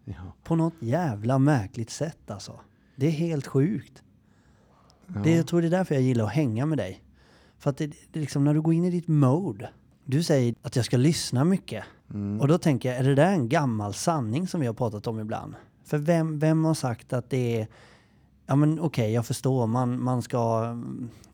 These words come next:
Speaker 2: man måste prata av sig när man mår dåligt eller man har bekymmer och man måste prata och prata. Men med dig som terapeut så skulle jag vilja vända på det där.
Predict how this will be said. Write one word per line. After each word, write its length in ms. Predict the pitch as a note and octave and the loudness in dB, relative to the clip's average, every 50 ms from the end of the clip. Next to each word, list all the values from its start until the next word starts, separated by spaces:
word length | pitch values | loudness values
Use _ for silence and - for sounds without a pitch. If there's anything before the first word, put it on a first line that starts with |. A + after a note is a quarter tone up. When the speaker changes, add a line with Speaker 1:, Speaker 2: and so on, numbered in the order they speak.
| - - | -20 -16
Speaker 2:
man 300 | - A#2 B2 C3+ C3 C3 | -14 -8 -4 0 0 2
måste 220 | C#3 B2+ B2+ - | 0 0 -2 -6
prata 380 | G#2+ - - A#2+ A2 G#2 - - | -12 -8 -6 -6 -6 -6 -8 -10
av 320 | - - A#2 G#2+ G2 G#2 | -8 -8 -6 -6 -6 -8
sig 300 | G#2+ - - - D#3 D3 | -10 -10 -8 -8 -6 -6
när 100 | B2 A2+ | -6 -6
man 140 | A2 A2 A2 | -6 -6 -8
mår 140 | A2 A2 A2 | -8 -8 -6
dåligt 480 | A2 A2 G#2+ G#2 F#2+ G2 G2+ - - - | -6 -6 -6 -8 -10 -12 -14 -16 -14 -12
eller 120 | G#2+ G#2 | -10 -10
man 160 | G#2 G#2+ G#2 | -8 -8 -8
har 100 | G#2 G#2+ | -8 -10
bekymmer 580 | G#2 G#2+ G#2+ - - A#2 A2 G#2+ A2 A2 A2 A2 | -10 -12 -14 -12 -12 -10 -10 -10 -10 -12 -12 -14
och 160 | G#2+ G#2+ G#2+ | -14 -14 -14
man 180 | A2 A2 A2+ B2 | -14 -14 -12 -12
måste 280 | B2 A#2+ - - - | -12 -12 -12 -14 -16
prata 560 | - - - B2 B2 B2 A#2+ A#2 - - A#2+ | -14 -10 -8 -8 -8 -8 -10 -12 -14 -14 -14
och 80 | A#2 A2+ | -14 -12
prata. 380 | - - A#2+ G#2 - - A2 G#2+ - - - - - - - - - - - _ _ _ _ | -10 -8 -8 -8 -10 -12 -16 -18 -18 -20 -20 -20 -20 -20 -20 -20 -20 -20 -20 _ _ _ _
Men 400 | B2+ B2+ C3 C3+ C3 - A2+ - - B2+ B2+ - - - _ _ | -2 0 0 0 -2 -4 -10 -18 -20 -20 -20 -20 -20 -20 _ _
med 220 | - - C3 C3 A#2+ | 0 2 2 4 4
dig 260 | A#2+ A#2 C3+ E3+ G3 | 4 4 4 2 2
som 180 | - A3+ G#3 | 0 -2 0
terapeut 480 | - G3+ F#3+ F3+ - - A#2+ G#2 - - | 0 2 0 0 0 -2 -4 -4 -4 -6
så 100 | - A#2 | -8 -8
skulle 180 | - - B2 A#2 | -6 -4 -2 0
jag 60 | A2+ | 0
vilja 180 | A#2 A#2 A#2 | 0 0 0
vända 420 | A2+ C3+ D3+ C#3+ A2+ G2+ G#2 B2 E3 | 0 0 0 0 -2 -4 -4 -6 -6
på 140 | - B3+ F3+ | -6 -8 -8
det 40 | |
där. 200 | C3+ - D#2 - | -8 -8 -10 -12